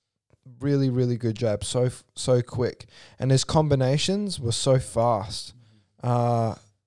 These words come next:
Speaker 1: I mean, th-, and, and th-, there were times when Barboza did a lot of, you know, spinning hook kicks, and they were,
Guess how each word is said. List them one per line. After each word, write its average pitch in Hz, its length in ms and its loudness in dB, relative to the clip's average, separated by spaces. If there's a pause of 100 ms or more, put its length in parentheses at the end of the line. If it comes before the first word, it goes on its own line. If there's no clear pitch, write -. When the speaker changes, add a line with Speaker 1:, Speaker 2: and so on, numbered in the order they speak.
Speaker 1:
I 165 80 4
mean, 160 320 4 (800)
th-, 123 120 -6
and, 139 160 2 (160)
and 139 280 -4
th-, 143 140 4
there 151 100 4
were 151 60 2
times 175 300 2
when 170 120 4
Barboza 131 480 6
did 123 340 -2
a 123 80 -4
lot 127 200 6
of, 117 260 2
you 135 80 0
know, 120 140 2
spinning 120 340 0
hook 120 240 2
kicks, - 320 -6 (280)
and 127 220 0
they 123 160 6
were, 117 540 4